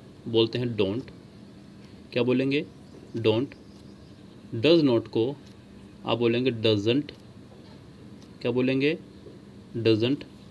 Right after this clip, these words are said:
और did not को बोलते हैं didn't या didn't। pronunciation में अंतर है, सिर्फ लिखने में same है, didn't या didn't, जो भी आपका मन करे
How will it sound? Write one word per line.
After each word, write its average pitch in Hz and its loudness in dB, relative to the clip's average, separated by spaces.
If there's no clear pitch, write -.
और 123 0
did 139 4
not 123 2
को 131 -4
बोलते 110 -2
हैं 107 -10
didn't 156 2
या 135 -2
didn't। 107 -2
pronunciation 120 -4
में 123 0
अंतर 110 -2
है, 113 -4
सिर्फ 147 -6
लिखने 110 -2
में 117 -2
same 104 -4
है, 143 -10
didn't 160 2
या 120 0
didn't, 101 0
जो 143 4
भी 131 6
आपका 113 0
मन 104 -2
करे 92 -10